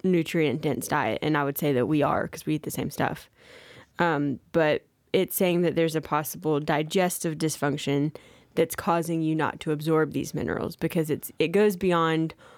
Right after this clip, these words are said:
we are what we eat, because it's actually we are what we digest.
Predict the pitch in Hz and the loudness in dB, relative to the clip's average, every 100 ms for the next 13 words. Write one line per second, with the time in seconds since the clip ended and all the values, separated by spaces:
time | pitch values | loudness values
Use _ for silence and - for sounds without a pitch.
0 | - - 185 170 160 156 90 156 143 160 | -14 2 4 4 2 2 0 0 0 2
1 | 143 139 - 160 165 156 147 151 151 - | 0 -2 -2 -2 0 -2 0 0 -2 -2
2 | 156 147 151 127 143 143 139 110 147 139 | -2 0 2 2 0 0 -2 0 0 0
3 | - 110 - - - - - | -2 -2 -4 -6 -8 -16 -20